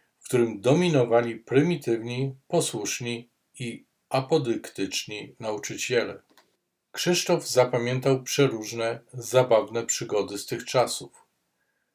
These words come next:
Pamiętał zrzucenie siatki maskującej na jednego z nauczycieli, który wił się w niej jak wielka ryba. Zapamiętał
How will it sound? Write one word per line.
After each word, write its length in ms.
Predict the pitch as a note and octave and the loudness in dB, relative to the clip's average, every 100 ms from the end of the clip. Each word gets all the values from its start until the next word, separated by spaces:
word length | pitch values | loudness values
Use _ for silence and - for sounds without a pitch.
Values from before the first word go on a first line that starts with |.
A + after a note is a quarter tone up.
| _ _ _ _ - | _ _ _ _ -2
Pamiętał 680 | D3 D#3+ B2+ F#2+ F2+ E2 | 0 2 0 0 -4 -4
zrzucenie 880 | F2+ G2+ - B2+ - C3+ B2 G2+ - - _ | -8 -8 -6 -4 2 2 2 -2 -6 -10 _
siatki 520 | - - A#2 A#2 - | -6 0 0 -2 -6
maskującej 920 | A2 G#2+ - A2+ G#2+ G2 - A#2 B2+ - _ _ _ | -2 -2 -2 -4 -4 -2 -2 -2 -4 -10 _ _ _
na 120 | A#2 | -10
jednego 400 | A#2 G2+ G#2+ A2+ | -8 -6 -6 -6
z 60 | A2+ | -4
nauczycieli, 800 | A#2 A2 - A#2 C#3+ B2+ F#2 - _ _ _ _ _ _ | -4 -4 -6 0 2 2 0 -10 _ _ _ _ _ _
który 360 | - C3 B2+ A#2+ | -4 0 0 -2
wił 260 | D#3+ E3+ | -2 -2
się 220 | C3+ D#3 | 0 -2
w 80 | B2+ | -2
niej 240 | A#2+ A#2+ A2 | -2 -2 0
jak 240 | G#2+ - | -2 -4
wielka 380 | A2 G#2+ - A2 | -4 -4 -2 0
ryba. 420 | G#2 F#2 F2 - _ _ _ _ _ _ _ _ _ _ - | 0 -2 -6 -8 _ _ _ _ _ _ _ _ _ _ -10
Zapamiętał 960 | - G#2+ A#2 A2 G#2+ G#2+ A#2+ A#2+ A#2+ | -4 -2 -2 -2 -4 -4 0 0 -2